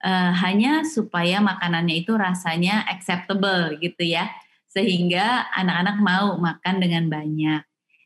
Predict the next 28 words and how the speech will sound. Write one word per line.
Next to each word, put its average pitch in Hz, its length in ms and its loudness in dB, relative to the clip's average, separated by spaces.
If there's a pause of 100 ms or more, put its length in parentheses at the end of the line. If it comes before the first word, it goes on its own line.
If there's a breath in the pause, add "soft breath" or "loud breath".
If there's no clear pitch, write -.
(120)
Karena 190 240 0
seringkali 233 880 0 (560)
tidak 180 260 0
diberikan 180 460 0
gula 170 240 2
garam 170 400 0
dulu, 208 400 0
tapi 285 320 -4
kemudian, 240 640 0
eh, 185 340 -2 (140)
indera 196 320 0
pengecapnya 208 640 -2
itu 254 160 0
kan 349 160 -2
berkembang. 165 640 0 (400 soft breath)
Jadi 190 240 0
semakin 202 400 0
lama 202 320 2
mereka 233 320 0
sudah 196 400 -2
tidak 185 240 0
mau 180 240 2
lagi 214 640 2 (320)
untuk 190 400 -2
makan 196 320 0
makanan 196 320 2
yang 190 160 2
tawar. 175 560 -2